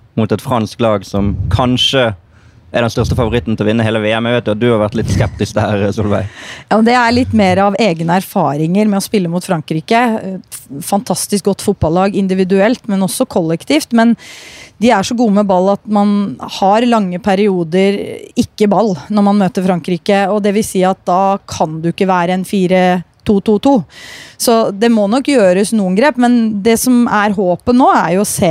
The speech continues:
Speaker 2: at Norge har fått til det offensive spillet sitt. Eh, de er tryggere med ball, du ser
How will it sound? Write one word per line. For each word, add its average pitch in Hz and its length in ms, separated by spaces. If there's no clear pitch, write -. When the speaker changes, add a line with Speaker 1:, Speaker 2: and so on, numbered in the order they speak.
Speaker 2:
at 202 200
Norge 185 360
har 175 320
fått - 420
til 170 200
det 208 80
offensive 180 440
spillet 165 320
sitt. - 440
Eh, 190 400
de 190 100
er 202 80
tryggere 170 440
med 196 140
ball, 277 240
du 226 100
ser 180 560